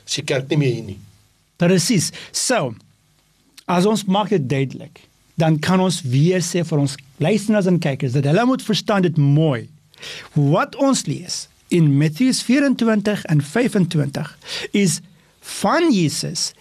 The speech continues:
Speaker 2: in die tyd, in die dispensasie voor die genade dispensasie aan die Jode, en hierdie woorde sal vervul word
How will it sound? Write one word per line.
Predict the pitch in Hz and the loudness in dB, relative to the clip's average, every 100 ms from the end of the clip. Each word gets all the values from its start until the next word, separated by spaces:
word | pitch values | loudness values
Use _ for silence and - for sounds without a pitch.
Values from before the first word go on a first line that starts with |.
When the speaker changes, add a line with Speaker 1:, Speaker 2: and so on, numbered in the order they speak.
| _ - | _ 0
Speaker 2:
in | 180 | 2
die | 160 156 - | 2 0 -4
tyd, | 262 302 330 330 - | 0 0 -2 -4 -6
in | - 165 | 0 2
die | |
dispensasie | 165 170 - 170 151 - 247 277 - 269 | 2 0 -2 0 0 0 0 0 -2 -4
voor | - - - 254 311 320 | -4 -6 2 4 4 2
die | 269 | 2
genade | - 190 170 160 185 233 240 | 2 2 4 4 2 2 0
dispensasie | 185 - - 139 135 127 127 - 269 - - _ - - - - | -2 -4 -4 -4 -4 -6 -4 0 0 -2 -8 _ -20 -18 -18 -4
aan | 214 226 262 277 | 0 2 2 4
die | 262 | 4
Jode, | 185 170 139 127 156 370 - _ - - - | 4 4 2 0 -4 -6 -14 _ -20 -12 -2
en | 156 | 2
hierdie | 139 170 254 381 | 4 4 2 0
woorde | 311 269 220 | 2 2 2
sal | 196 - 170 151 156 - | 0 0 0 0 -4 -10
vervul | - 175 156 151 - 277 269 | -6 0 0 0 2 4 4
word | 180 131 143 147 | 4 2 -2 -6